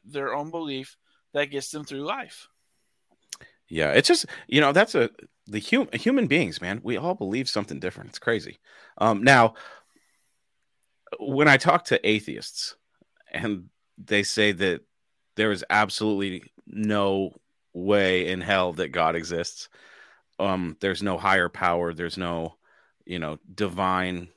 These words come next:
Speaker 2: uh, intervention. There's no grand design. Look at some of the stuff on this planet. You know, when you start getting into the, what is it, the Fibonacci sequence? Um,
Speaker 1: Uh, I think so. I don't
Speaker 2: yeah, it, and the mathematical,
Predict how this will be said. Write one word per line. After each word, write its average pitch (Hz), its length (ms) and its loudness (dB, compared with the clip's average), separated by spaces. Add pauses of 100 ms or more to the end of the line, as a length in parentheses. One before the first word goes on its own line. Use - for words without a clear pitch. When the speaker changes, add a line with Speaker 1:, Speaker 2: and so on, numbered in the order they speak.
(640)
Speaker 2:
uh, 65 400 -4 (540)
intervention. 95 760 -2
There's 87 240 -2
no 92 360 -2 (260)
grand 98 460 0
design. 90 640 -4 (280)
Look 120 260 2
at 311 200 -2
some 156 260 2
of 113 80 2
the 104 60 0
stuff 107 360 2
on 92 140 -2
this 101 160 -4
planet. 87 480 -6 (640)
You 92 120 -4
know, 90 120 -2
when 95 140 -4
you 95 80 -4
start 92 360 0
getting 98 200 0
into 92 180 -6
the, 87 220 -2
what 92 180 -2
is 87 100 -6
it, 85 60 -14
the 92 80 -14
Fibonacci 92 640 -2
sequence? 110 560 -6 (460)
Um, 82 480 -4
Speaker 1:
Uh, 131 120 -2
I 127 120 0
think 135 220 -12
so. 139 240 -6
I 135 140 -6
don't 123 140 -12
Speaker 2:
yeah, 101 300 0
it, 78 200 -2 (840)
and 95 160 0
the 92 60 0
mathematical, 95 1120 2